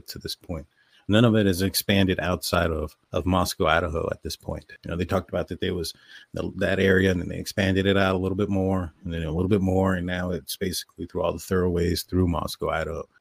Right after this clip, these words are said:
December fifteenth. So just kinda tell you how slow those things were going. So when the probable cause affidavit says that they,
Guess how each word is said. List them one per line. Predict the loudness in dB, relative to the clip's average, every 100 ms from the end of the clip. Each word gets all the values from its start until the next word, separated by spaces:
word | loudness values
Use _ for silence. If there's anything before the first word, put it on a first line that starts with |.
| -12
December | -6 -2 -2
fifteenth. | -2 -8 -8 -14 -14 -20 -14
So | -6 -4
just | -2 2
kinda | 2
tell | 2 0 2
you | 2 0
how | -2 -4
slow | -6 -2 2 4 4
those | 2 0
things | 0 0 0
were | -2 -2
going. | 0 0 -4 _ _ -20 -10
So | -2 2
when | 2
the | 2
probable | 2 2 2
cause | 0 -2 -2
affidavit | -4 -4 -4 -4 -6
says | -4 -2
that | -4 -2
they, | 0